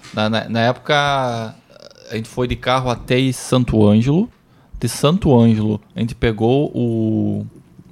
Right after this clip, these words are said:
o Arijuí. Agora não lembro. Não sei. De Santo Ângelo, a gente pegou a excursão, o ônibus de excursão com a galera. E foi daí, é, até, até lá.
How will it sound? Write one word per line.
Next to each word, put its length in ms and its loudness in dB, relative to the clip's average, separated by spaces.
o 60 -10
Arijuí. 540 -10
Agora 180 -4
não 80 2
lembro. 180 -2
Não 80 -4
sei. 160 -4
De 80 -6
Santo 260 -2
Ângelo, 120 0
a 60 -2
gente 100 -8
pegou 440 2
a 280 2
excursão, 520 -2
o 100 -2
ônibus 240 0
de 60 -6
excursão 340 -6
com 80 -4
a 40 0
galera. 460 0
E 80 -4
foi 280 2
daí, 560 0
é, 460 -4
até, 760 -2
até 240 -6
lá. 240 -2